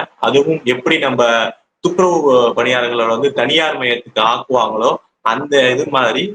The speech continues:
ஒரு திட்டக்கழிவு திட்டத்தை வந்து பிரைவேட் இதுக்கு கொடுக்கறதுக்காக ஒரு தீர்மானம் நிறைவேற்றும் போது பெரிய பரபரப்பு வரும், சண்டை வரும். ஏன்னா இப்பதான் துப்புரவு பணியாளர்கள் விஷயத்துல வந்து பெரிய போராட்டம் தொடர்ந்துட்டே இருக்கு, அதுக்கெல்லாம் குரல் கொடுக்குறாங்களே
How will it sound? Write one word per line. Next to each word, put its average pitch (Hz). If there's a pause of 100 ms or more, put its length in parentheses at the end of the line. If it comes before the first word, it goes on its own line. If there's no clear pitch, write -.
ஒரு 135
திட்டக்கழிவு 131 (160)
திட்டத்தை 127
வந்து 110 (100)
பிரைவேட் 170
இதுக்கு 127 (120)
கொடுக்கறதுக்காக 123
ஒரு 120 (120)
தீர்மானம் 156
நிறைவேற்றும் 123 (140)
போது 123 (960)
பெரிய 165
பரபரப்பு 160
வரும், 135
சண்டை 139
வரும். 139
ஏன்னா 135
இப்பதான் 143
துப்புரவு 160
பணியாளர்கள் 127 (360)
விஷயத்துல 143
வந்து 131
பெரிய 135 (160)
போராட்டம் 143
தொடர்ந்துட்டே 131
இருக்கு, 123
அதுக்கெல்லாம் 139
குரல் 147
கொடுக்குறாங்களே 131